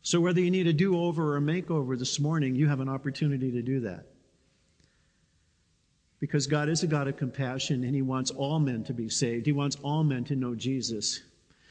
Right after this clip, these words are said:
He all, all wants all men to know his forgiveness if there's real repentance. There's a second thought that I have here as I read this passage that really touched me this morning, and that was this.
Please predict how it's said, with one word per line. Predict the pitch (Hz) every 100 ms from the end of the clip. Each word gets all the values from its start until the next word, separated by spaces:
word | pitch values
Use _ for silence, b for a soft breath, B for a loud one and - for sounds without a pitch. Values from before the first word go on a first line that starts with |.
| b
He | 170
all, | 165 156
all | 151 170 175 160 -
wants | 151 151
all | - 151 170
men | 160 147
to | 151
know | 147 147 160
his | 143 139
forgiveness | - 135 110 151 147 127 110 - - - _ -
if | 135
there's | 143 117
real | 123 139
repentance. | 127 123 - 139 123 107 - - - _ _ _ _ _ _ _ _ _ _ B B
There's | 185 160
a |
second | 160 214 214 196 165
thought | 170 160
that | 151
I | 143
have | 143 156 147
here | 143 127
as | 135
I |
read | 123 139 131
this | 123
passage | - 139 143 143 117 143
that | 131
really | 135 139 135
touched | 151 147 -
me | 127
this | 120 113 -
morning, | 127 131 127 117
and | 123
that | 139
was | 139 113
this. | 131 123 110 -